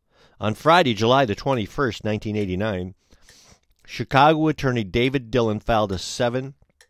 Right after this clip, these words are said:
million civil lawsuit in Cook County Circuit Court against Reverend Robert Lutz,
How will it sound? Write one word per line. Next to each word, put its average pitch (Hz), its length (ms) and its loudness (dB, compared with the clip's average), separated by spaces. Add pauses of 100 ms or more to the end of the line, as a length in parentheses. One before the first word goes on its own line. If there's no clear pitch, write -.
(380)
million 110 580 -4 (340)
civil 131 380 2
lawsuit 107 500 2 (320)
in 98 160 -6
Cook - 260 -2
County 117 300 0
Circuit 120 340 -8
Court 101 300 -2 (260)
against 107 380 -2
Reverend 107 400 2
Robert 110 360 0
Lutz, 104 440 -4